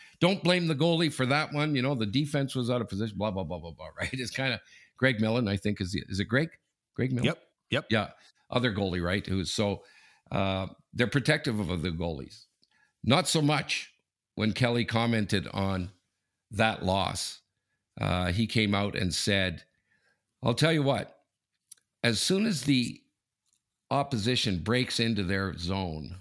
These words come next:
Speaker 1: into the Oilers zone, I'm nervous about Smith."
Speaker 2: Oh.
Speaker 1: I'm going, "Oh, no, oh, no, for that <laughs> guy to say that." I wonder what he's saying off air about the guy, you know? Uh, well, so I don't know who's, I don't, I don't know who's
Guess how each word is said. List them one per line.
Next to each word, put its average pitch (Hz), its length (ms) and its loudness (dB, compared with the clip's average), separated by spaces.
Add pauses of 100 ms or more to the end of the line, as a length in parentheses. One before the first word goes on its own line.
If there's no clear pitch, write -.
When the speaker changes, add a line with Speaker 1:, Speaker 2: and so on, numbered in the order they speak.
(420)
Speaker 1:
into 95 200 -4
the 90 140 -2
Oilers 90 340 -4
zone, 104 320 -8 (380)
I'm 113 240 2
nervous 101 460 2
about 82 300 -4 (300)
Smith." 87 400 -6 (960)
Speaker 2:
Oh. 143 140 0
Speaker 1:
I'm 95 100 0
going, 85 180 -8
"Oh, 101 160 -6
no, 85 240 -4
oh, 98 140 -2
no, 85 360 -4
for - 160 -12
that 123 220 -4
<laughs> - 120 -2
guy 123 60 -6
to 107 100 -6
say - 400 -4 (100)
that." - 380 -10 (380)
I 113 60 -8
wonder 156 220 -2
what 131 100 -2
he's 127 160 2
saying 123 200 4
off 107 280 0
air 104 200 2
about 95 240 0
the 107 80 0
guy, 87 300 -6 (320)
you - 120 -6
know? 110 140 -6 (520)
Uh, 92 400 -4 (580)
well, 170 300 2
so 135 320 0
I 131 80 2
don't 165 100 4
know 156 120 4
who's, 151 180 0
I 135 140 0
don't, 147 100 -4
I 123 100 -2
don't 147 80 0
know 147 80 2
who's 131 280 -2